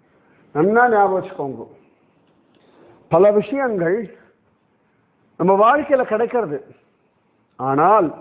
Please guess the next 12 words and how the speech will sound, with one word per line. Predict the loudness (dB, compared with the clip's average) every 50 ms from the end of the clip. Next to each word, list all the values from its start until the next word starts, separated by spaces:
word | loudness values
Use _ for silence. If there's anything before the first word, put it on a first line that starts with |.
| -20 -20 _ _ _ _ _ _ _ _ _ _ _ _ _ _ _ _ -4
ஏற்றுக்கொள்ளும் | 0 2 2 2 0 -4 -10 -10 -10 -8 -2 -2 -2 0 0 -2 -4 -4 -4 -4
மனோபாவம் | -2 0 0 2 4 4 4 2 2 0 0 2 2 2 2 2 0 -4 -6 -6 -8 -8 -8 -10 -10 -8
அப்படின்றது | -8 -6 -4 -4 -4 -4 -4 -4 -6 -6 -4 -6
ரொம்ப | -8 -8 -8 -12 -10 -10 -10 -8 -8 -8 -6 -8 -8 -8 -10 -12 -12 -14 -18 -20 _ _ _ _ _ _ _ _ _ _ _ _ _ _ _ _ _ _ -4
அவசியம். | -2 0 0 0 -2 -4 -6 -6 -6 -8 -12 -20 -20 _ _ _ _ _ _ _ _ _ _ _ _ _ _ _ _ _ _ _ _ _ _ _ _ _ _ _ _ -2
இப்ப | -2 -2 0 0 -2
ஷாவாஜி | 0 2 2 4 4 4 2 2 0 -2 0
தாதா | 2 2 2 4 2 2 0
அந்த | 0 0 2
ஏற்றுக்கொள்ளும் | 2 2 2 0 -2 -12 -14 -8 -4 -2 -2 -2 -2 -4 -4 -4 -4
மனோபாவத்துல | -2 0 0 2 2 2 2 2 2 2 2 0 -4 -4 -6
இருந்தார். | -4 -4 -4 -6 -6 -4 -4 -4 -4 -4 -10 -20 _